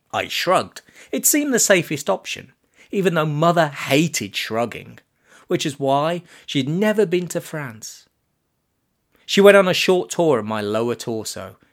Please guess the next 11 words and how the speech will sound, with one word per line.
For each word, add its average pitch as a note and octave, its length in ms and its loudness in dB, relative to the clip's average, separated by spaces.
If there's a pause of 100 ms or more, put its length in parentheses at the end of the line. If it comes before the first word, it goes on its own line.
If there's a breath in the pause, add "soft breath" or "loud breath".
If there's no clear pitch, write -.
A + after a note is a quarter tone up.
(100)
investigating C3 800 -2
my A#2 200 -6
pants A#2 400 -8
thoroughly. G#2+ 520 -6 (320)
"Yes, E3+ 540 -4 (580)
yes," F3 720 2 (200)
she - 180 -2
muttered A2+ 400 0
as A2 100 -8
she A2 140 -10
inspected. G#2+ 640 -10